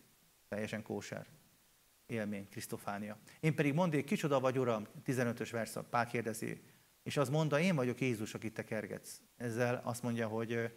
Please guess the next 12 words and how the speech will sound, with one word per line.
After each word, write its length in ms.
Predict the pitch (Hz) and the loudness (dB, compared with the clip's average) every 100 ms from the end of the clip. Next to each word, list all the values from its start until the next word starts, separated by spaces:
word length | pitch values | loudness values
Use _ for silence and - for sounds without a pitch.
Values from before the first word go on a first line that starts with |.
| - - _ _ | -14 -20 _ _
az 140 | 120 | -2
egyház 380 | 135 135 - 113 | 2 2 2 0
és 200 | 117 113 | 0 -2
én 120 | 117 | -2
egy 180 | 110 110 | -2 -2
vagyunk. 380 | 104 101 101 - - _ _ _ _ _ | -4 -6 -8 -12 -20 _ _ _ _ _
De 80 | 135 | 0
kelj 240 | - 170 | 6 6
fel 220 | 156 156 | 6 4
és 140 | 131 - | 4 2
állj 220 | 156 151 | 4 6
lábaidra, 680 | 139 139 120 113 107 120 | 6 4 4 0 0 -2